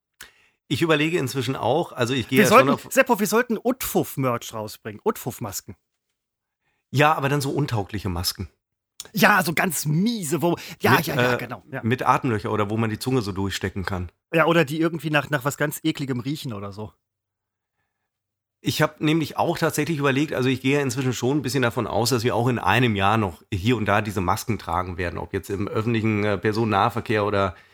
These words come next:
Speaker 1: äh, meinetwegen dann auch nach wie vor beim Einkaufen. Ich glaube, das wird ein ständiger Begleiter werden. Und dann hab ich auch gedacht,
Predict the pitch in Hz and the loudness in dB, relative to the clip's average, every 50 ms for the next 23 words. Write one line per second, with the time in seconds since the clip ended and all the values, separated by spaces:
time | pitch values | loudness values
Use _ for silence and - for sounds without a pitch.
0 | - - _ _ - 98 98 95 101 104 110 117 107 110 113 113 104 104 107 - | -20 -20 _ _ -2 0 0 2 4 4 2 2 2 2 2 2 2 2 0 2
1 | - 110 107 107 104 107 107 113 98 - 117 101 104 95 92 - 90 110 123 - | 0 0 2 2 2 2 0 -2 -2 -2 0 0 2 0 0 0 0 -2 0 2
2 | 127 117 - 131 - - - - 120 143 156 165 135 117 117 - 123 127 127 120 | 0 0 0 -2 -6 -2 2 2 2 4 2 2 0 0 0 2 0 0 2 2
3 | - - 110 107 135 139 120 120 101 87 95 85 92 80 107 135 143 127 120 123 | 0 0 0 0 0 0 0 0 0 0 0 2 2 2 2 2 0 2 2 0
4 | 120 - 113 101 104 107 143 175 175 143 143 147 131 127 135 139 127 - | 0 0 0 0 2 2 2 2 0 0 0 0 0 2 2 2 2 0